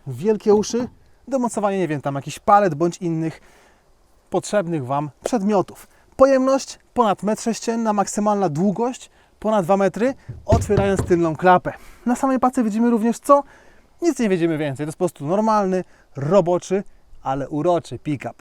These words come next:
W górnej części macie również specjalne szyny z możliwością regulacji haków, znowu do mocowania waszych tam jakichś podręcznych palet,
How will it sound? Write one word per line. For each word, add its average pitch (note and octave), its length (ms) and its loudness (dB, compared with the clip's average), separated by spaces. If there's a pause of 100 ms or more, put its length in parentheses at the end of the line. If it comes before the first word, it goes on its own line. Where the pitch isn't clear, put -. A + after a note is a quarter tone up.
(320)
W D3 100 -6
górnej B3 320 4
części A#3+ 480 -2 (340)
macie B3+ 220 0
również A3+ 200 2
specjalne A#3 540 -4
szyny A3+ 220 -2
z F#3+ 60 -2
możliwością G3 520 -2
regulacji G3+ 400 -2
haków, A3+ 480 -4 (440)
znowu F#3 420 0
do D#3+ 100 0
mocowania D3+ 420 -2
waszych C3+ 240 -6
tam D3 120 -8
jakichś B2+ 240 -8
podręcznych F3 640 -4
palet, F3+ 640 2